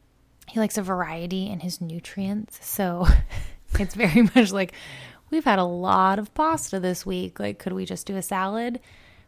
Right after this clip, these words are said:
But sometimes I have those weeks where I want a lot of pasta, and I'm, that's just what I'm craving and I'm cooking. And if you wanna make something, you're totally welcome to do so. But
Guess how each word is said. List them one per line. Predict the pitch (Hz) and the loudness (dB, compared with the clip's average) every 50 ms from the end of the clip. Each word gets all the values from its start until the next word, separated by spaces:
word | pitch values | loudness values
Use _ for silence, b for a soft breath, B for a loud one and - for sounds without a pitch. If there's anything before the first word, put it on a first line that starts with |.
| _ _ - | _ _ -4
But | 277 143 - - - _ - | -4 -4 -4 -4 -8 _ -6
sometimes | - 269 254 277 294 294 285 | -4 -4 -2 -2 -2 -2 -4
I | - - - 254 | -6 -6 -4 -4
have | 247 269 269 254 | -4 -4 -6 -4
those | - 277 269 - | -4 -6 -6 -4
weeks | - 269 - - | -6 -8 -8 -8
where | - 320 - - | -8 -8 -6 -6
I | 240 262 | -6 -4
want | 269 277 277 269 | -4 -4 -4 -4
a | 269 277 | -4 -6
lot | 285 - - | -6 -6 -6
of | 285 - | -2 0
pasta, | - - - 254 - - - - 294 | 0 0 0 -4 -10 -14 -8 -4 -4
and | 294 294 294 - - - 262 | -2 -2 -2 -4 -4 -4 -4
I'm, | 254 254 240 233 | -4 -4 -4 -4
that's | - 254 247 - | -6 -6 -6 -6
just | 262 254 - | -6 -6 -4
what | 269 269 | -2 0
I'm | 262 254 233 226 | 2 2 2 2
craving | - - 240 226 220 226 233 | 0 0 -2 0 0 0 -2
and | 226 220 | -2 0
I'm | 214 214 214 | 0 -2 -2
cooking. | - 240 220 - 240 240 233 | -2 -4 -4 -2 -2 0 0
And | 220 208 202 196 B B B B B B B B B _ _ | 0 0 -2 -2 B B B B B B B B B _ _
if | - 247 - | -10 -8 -4
you | 233 233 226 | -4 -2 -2
wanna | 240 240 | 0 0
make | 240 247 247 226 - | 0 -2 -2 -4 -4
something, | - 262 247 247 233 277 277 285 277 | -4 -2 -2 -2 -2 -4 -4 -4 -4
you're | 277 269 262 262 262 | -4 -4 -6 -6 -8
totally | - - - - - 214 208 214 226 240 262 262 254 | -10 -10 -8 -6 -4 -2 -2 -2 -2 -2 -2 -2 -2
welcome | 240 240 220 233 - - 247 254 269 277 | -2 -4 -4 -4 -4 -4 -4 -4 -4 -4
to | - 311 | -6 -6
do | - 269 233 214 202 | -4 -2 -2 -2 -2
so. | 196 - - 214 202 202 208 220 240 262 302 302 - | -4 -4 -4 -2 -2 0 0 -2 -2 -2 -4 -4 -2
But | - 214 208 208 214 - | -2 0 0 0 -2 -4